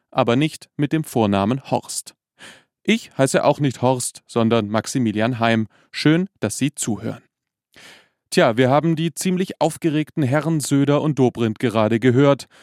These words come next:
Und aus C-S-U-Sicht ist es schon eine ziemlich brenzlige Wahlrechtsreform, die die Ampelkoalition da im Bundestag beschlossen hat. Das Ziel der Ampel,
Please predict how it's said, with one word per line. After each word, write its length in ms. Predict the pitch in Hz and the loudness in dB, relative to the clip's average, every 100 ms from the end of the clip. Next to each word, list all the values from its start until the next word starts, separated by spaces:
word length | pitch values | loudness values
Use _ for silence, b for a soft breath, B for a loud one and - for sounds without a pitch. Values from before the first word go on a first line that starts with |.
| b _ | b _
Und 280 | 156 160 | 2 2
aus 260 | 131 135 - | 0 -2 -2
C-S-U-Sicht 840 | - 135 110 170 190 220 220 - | 0 0 0 -2 -4 -4 -8 -8
ist 240 | - 180 - | -8 -6 -6
es 160 | 202 | -8
schon 260 | - 143 139 | -2 -2 -2
eine 220 | 135 151 | -4 -4
ziemlich 420 | - 135 113 123 | -4 -4 -4 -6
brenzlige 640 | - 127 143 - 127 110 | -2 0 0 -2 -2 0
Wahlrechtsreform, 960 | 104 107 113 104 - 113 - 117 107 98 | 0 0 -2 -6 -8 -10 -6 -2 -2 -2
die 120 | 107 | -6
die 160 | 107 117 | -8 -4
Ampelkoalition 920 | 113 127 110 113 104 104 - 120 110 | -2 -2 -2 -2 -4 -6 -4 -4 -2
da 160 | 104 101 | -2 -4
im 180 | 113 | -2
Bundestag 560 | 104 131 110 - 107 101 | 0 0 0 -4 -6 -4
beschlossen 520 | 110 - 104 - 117 | -8 -8 -8 -10 -12
hat. 240 | 113 - - B B B B _ | -14 -18 -20 B B B B _
Das 220 | 123 - | -6 -6
Ziel 280 | - 180 226 | -4 -2 0
der 200 | 151 - | 0 0
Ampel, 380 | 117 - 202 | -2 0 -2